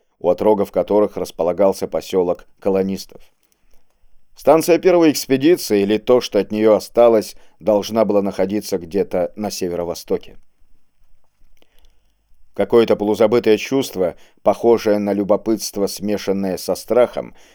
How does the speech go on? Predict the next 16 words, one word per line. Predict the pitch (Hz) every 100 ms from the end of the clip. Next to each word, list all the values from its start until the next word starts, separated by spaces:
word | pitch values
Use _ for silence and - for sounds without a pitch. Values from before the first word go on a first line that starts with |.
| _
говорило | 85 117 143 170 160
Кийску, | 170 170 139 - 131
что | - 120
лабиринт | 113 95 101 113 113
всё | - - 101
ещё | 101 - 101
здесь, | 82 82 98 - - -
внизу, | - 82 92 85 90 90 - _ -
под | - 82 87
ногами. | 80 80 92 69 - _ _ _ _ _
Но | - 101 110
как | - 143 117
отыскать | 65 73 - 92 87
вход | - - 95 -
в | 78
него? | 92 90 90 76